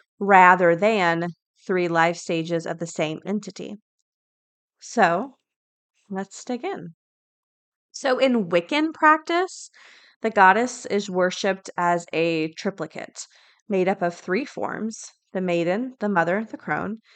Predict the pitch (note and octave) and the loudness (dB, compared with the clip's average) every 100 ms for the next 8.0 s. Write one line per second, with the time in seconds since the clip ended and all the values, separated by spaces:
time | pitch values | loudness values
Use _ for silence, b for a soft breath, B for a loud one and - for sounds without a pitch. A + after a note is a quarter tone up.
0 | b b - G3 G#3+ - D#4 G#4 G#4+ G#4 | b b -4 0 0 0 -2 -2 -2 -4
1 | - A#3+ B3+ A3 A3 B3 A#3+ - G#3+ G3+ | -2 -4 -2 -4 -4 -4 -4 -6 -8 -6
2 | F#3 G3 F#3+ F#3+ F3+ F3 F3 - F#3+ F#3+ | -6 -6 -2 -2 -2 -4 -10 -6 -4 -2
3 | F3+ F3+ G3 A#3+ - - E3+ E3 D#3+ - | -2 0 0 0 -8 -4 -4 -2 -4 -2
4 | F3 D#3+ E3 - F3 E3 D#3+ D#3+ G3 F#3 | -4 -4 -6 -8 -4 -4 -6 0 4 4
5 | - - - - b b b b _ _ | 4 -6 -12 -18 b b b b _ _
6 | _ F4 E4 G#3 F3+ F3+ F3+ F3+ F#3 F#3 | _ 2 4 6 4 4 0 -4 -6 -4
7 | D#3+ E3 D#3+ D#3+ E3 E3+ A3 B2+ D2 | -4 -4 -4 -4 -4 -4 -4 -4 -8